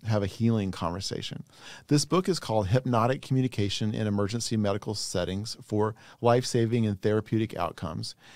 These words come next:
You can follow the link below to find it, or you can find it literally almost anywhere you type in the name or my name. I had a friend that mailed me a book and wanted an autograph. Don't mail me a bunch of books. Just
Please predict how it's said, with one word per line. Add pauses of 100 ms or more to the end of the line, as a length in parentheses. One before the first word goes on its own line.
(160)
You
can
follow
the
link
below
to
find
it,
or
you
can
find
it
literally
almost
anywhere
you
type
in
the
name
or
my
name.
I
had
a
friend
that
mailed
me
a
book
and
wanted
an
autograph.
Don't
mail
me
a
bunch
of
books.
Just